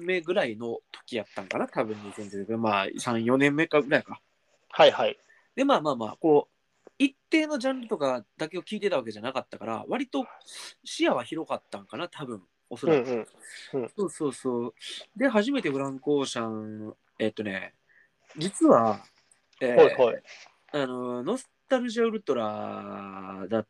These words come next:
Speaker 1: たり、
Speaker 2: うん。
Speaker 1: えー、チャンネルオレンジよりも先にこっちを聞いたんよ。
Speaker 2: あ、そう？
Speaker 1: そうそうそうそう。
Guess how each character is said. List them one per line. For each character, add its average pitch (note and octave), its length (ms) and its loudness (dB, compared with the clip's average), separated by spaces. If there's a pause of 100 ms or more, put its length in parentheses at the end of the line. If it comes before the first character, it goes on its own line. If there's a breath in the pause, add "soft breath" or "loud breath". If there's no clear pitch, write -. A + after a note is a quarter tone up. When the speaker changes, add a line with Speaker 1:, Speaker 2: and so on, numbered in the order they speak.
(120)
Speaker 1:
た - 120 4
り、 A#2 360 0 (440 loud breath)
Speaker 2:
う F3+ 60 4
ん。 B2 160 2 (120)
Speaker 1:
え B2+ 560 -2
ー、 - 20 -10
チ - 120 -6
ャ C4 40 2
ン C4 80 -2
ネ C4+ 80 0
ル A#3 100 -4
オ B3 60 0
レ D4 80 -2
ン D4 120 -2
ジ C#3 120 -4
よ B2 100 2
り A#2+ 80 0
も A#2 140 -8
先 - 420 -4
に D#4+ 140 -2
こ - 140 0
っ - 60 -10
ち - 180 -4
を A#2 60 -4
聞 - 180 -6
い - 20 -2
た G2+ 100 -4
ん F#2 60 -10
よ。 E2+ 180 -10 (960)
Speaker 2:
あ、 D#3 120 12
そ - 260 10
う？ F3 260 12 (220)
Speaker 1:
そ C4+ 220 0
う A#3+ 40 2
そ A3 180 0
う G3 40 -4
そ F#3 180 -2
う C#3+ 40 -2
そ C#3 180 0
う。 - 120 -2